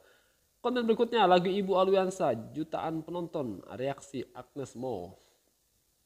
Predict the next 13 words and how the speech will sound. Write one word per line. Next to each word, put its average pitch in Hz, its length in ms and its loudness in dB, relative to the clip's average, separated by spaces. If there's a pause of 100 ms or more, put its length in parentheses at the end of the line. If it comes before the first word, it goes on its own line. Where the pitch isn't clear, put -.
(880)
Konten 135 400 0
berikutnya 175 560 2 (640)
Alwiansa 147 720 4
nangis 151 480 0 (160)
dimarahi 127 960 0
Om 120 160 -8
Kosan. 113 480 -6 (160)
Oh, 185 320 0 (800)
kok - 160 -12
bisa 160 320 -4
dimarahi? 139 480 -2 (560)
Dari 110 560 -6
Rion 117 560 -4